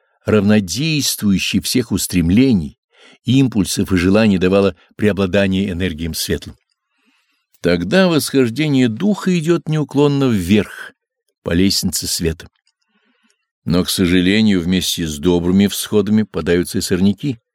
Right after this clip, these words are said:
которые тоже растут и укрепляются во времени. Каждое воплощение может дать возможность роста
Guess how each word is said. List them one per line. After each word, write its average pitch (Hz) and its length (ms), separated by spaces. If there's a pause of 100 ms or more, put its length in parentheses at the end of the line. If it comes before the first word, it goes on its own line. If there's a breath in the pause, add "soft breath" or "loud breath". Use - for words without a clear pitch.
(140)
которые 76 200
тоже 82 300
растут 95 480
и 101 60
укрепляются 95 880
во 123 100
времени. 123 380 (1400)
Каждое 90 520
воплощение 80 680
может 76 200
дать 73 220
возможность 73 640
роста 120 640